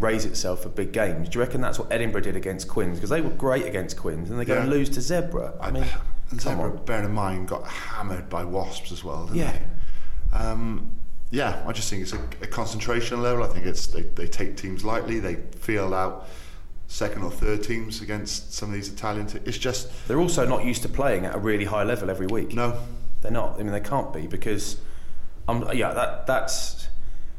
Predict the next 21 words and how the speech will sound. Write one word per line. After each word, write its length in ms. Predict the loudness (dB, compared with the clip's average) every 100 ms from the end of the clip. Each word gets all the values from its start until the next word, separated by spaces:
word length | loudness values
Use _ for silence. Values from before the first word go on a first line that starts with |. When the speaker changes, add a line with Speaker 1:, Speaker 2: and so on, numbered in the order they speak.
| -2 -2 -4 -6 -4
Speaker 1:
well, 260 | 0 0 0
well 180 | 0 0
done 160 | 2
to 80 | 2
Zebre 260 | 0 0 -2
is 100 | -4
the 60 |
first 300 | -2 -2 -2
thing, 140 | -2 -2
but 80 |
that, 280 | -2 -4 -4
that's 300 | -4 -4 -4
outra-, 400 | -2 -2 -2 -2
that's 200 | -2 -2
Speaker 2:
It's 0 |
the 60 | -2
Speaker 1:
embarrassing. 420 | -2 -2 0 0
Speaker 2:
first 160 | 0 0
time 160 | 0
they've 140 | -2 -2
won, 340 | -2 -4 -4